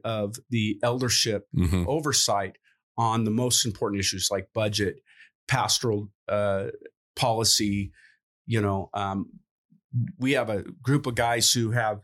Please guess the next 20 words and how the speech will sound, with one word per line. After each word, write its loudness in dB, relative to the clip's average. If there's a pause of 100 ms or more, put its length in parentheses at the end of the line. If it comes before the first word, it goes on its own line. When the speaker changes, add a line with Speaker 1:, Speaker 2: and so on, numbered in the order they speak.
Speaker 1:
certain 0
decisions 0
that -4
they 2
have -2
to -6
be -2
a -2
part -2
of. -2 (480)
Finances. 0 (100)
I, 0 (380)
as 2 (120)
an 2
elder, 0
I'm 2
the 2
only 0
elder 0
and 0